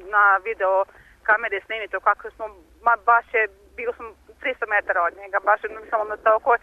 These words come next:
ne smiješ da budeš tako blizu, počeo inače napada i ujeda, ali mi smo, ono, bilo je, dali su mu nešto, ne protiv neki, ne znam, za smirenje nešto, tako da on bio sasvim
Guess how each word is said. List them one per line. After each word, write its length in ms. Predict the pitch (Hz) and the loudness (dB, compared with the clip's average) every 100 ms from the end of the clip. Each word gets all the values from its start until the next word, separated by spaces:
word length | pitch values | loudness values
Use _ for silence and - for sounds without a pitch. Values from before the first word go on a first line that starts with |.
| - - _ | -4 -20 _
ne 200 | 240 247 240 | 0 2 2
smiješ 300 | 302 240 196 | 0 -2 0
da 80 | 185 | -2
budeš 300 | 202 202 - | -2 -6 0
tako 300 | 202 202 214 | 0 2 -4
blizu, 460 | - 220 240 262 269 - - _ | -6 -6 -6 -4 -6 -6 -20 _
počeo 300 | 214 202 247 | -4 -2 -4
inače 320 | 233 226 220 208 - 202 | 2 2 2 -4 -6 2
napada 540 | 202 202 240 233 214 202 196 | 2 4 2 4 4 4 0
i 120 | 196 185 180 | -12 -16 -14
ujeda, 360 | 208 233 233 220 | -12 -4 -2 4
ali 300 | 214 208 202 | 4 4 -2
mi 100 | 208 | -8
smo, 140 | - 214 | -14 -8
ono, 180 | 196 202 | -8 -6
bilo 260 | 202 196 | -6 -2
je, 200 | 180 180 - _ _ _ _ _ _ | 0 0 -4 _ _ _ _ _ _
dali 280 | 214 202 202 | 2 2 0
su 120 | - | -8
mu 140 | 180 175 | -14 -4
nešto, 400 | 175 170 - 180 | -2 -2 -4 -6
ne 160 | 175 | -6
protiv 400 | 170 185 180 175 175 | -4 -6 -4 -6 -8
neki, 380 | 175 170 180 165 | -8 -8 -12 -14
ne 280 | 156 185 170 | -14 -6 -6
znam, 180 | - 151 151 | -6 -12 -4
za 160 | 180 | -4
smirenje 440 | - 180 180 180 180 | -4 -6 -4 -6 -4
nešto, 240 | 175 - | -6 -2
tako 240 | 175 - 180 | -4 -4 -2
da 120 | 175 | -2
on 160 | 175 | -2
bio 260 | 175 175 165 - | -8 -10 -10 -4
sasvim 400 | 185 175 190 | -2 -2 -8